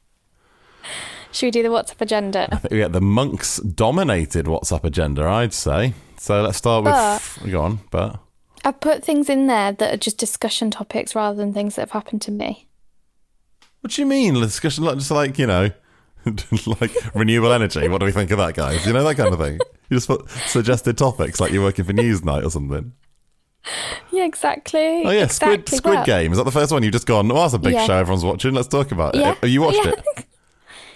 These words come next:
Speaker 1: Well, yeah, I have watched
Speaker 2: <laughs>
Speaker 1: it.
Speaker 2: If you hadn't watched it.
Speaker 1: <laughs>
Speaker 2: Oh, yeah,
Speaker 1: I've
Speaker 2: pardon.
Speaker 1: watched the first two episodes.
Speaker 2: Okay, I've not watched any of it yet. Give me a, give me a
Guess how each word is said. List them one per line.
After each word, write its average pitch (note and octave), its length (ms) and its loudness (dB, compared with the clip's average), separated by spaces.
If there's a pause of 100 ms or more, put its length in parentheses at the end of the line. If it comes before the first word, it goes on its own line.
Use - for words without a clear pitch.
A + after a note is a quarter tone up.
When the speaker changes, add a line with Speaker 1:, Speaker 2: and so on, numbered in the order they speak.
(360)
Speaker 1:
Well, F4+ 440 2 (100)
yeah, D4 300 4
I A#3+ 160 4
have A#3+ 160 2
watched G#3+ 240 2
Speaker 2:
<laughs> - 0 -
Speaker 1:
it. F3 160 2
Speaker 2:
If E3 60 -2
you G#3+ 140 4
hadn't C#3+ 380 2
watched C3 380 2
it. G#2 180 -2 (160)
Speaker 1:
<laughs> - 80 -2 (260)
Speaker 2:
Oh, E3 400 -4
yeah, A#2+ 180 4
Speaker 1:
I've A#2 100 -4
Speaker 2:
pardon. D#4+ 160 4
Speaker 1:
watched D#4+ 180 2
the F#4 80 0
first E4+ 400 2
two - 120 0
episodes. G#3+ 920 0
Speaker 2:
Okay, G2 300 2
I've A2+ 120 4
not C3 120 2
watched B2 160 2
any A2 120 2
of D#2 100 0
it C2+ 100 -2
yet. - 360 -2
Give G2 120 -2
me F#2+ 160 2
a, F#2 260 2
give F#2+ 100 -2
me F#2 220 2
a F2+ 160 0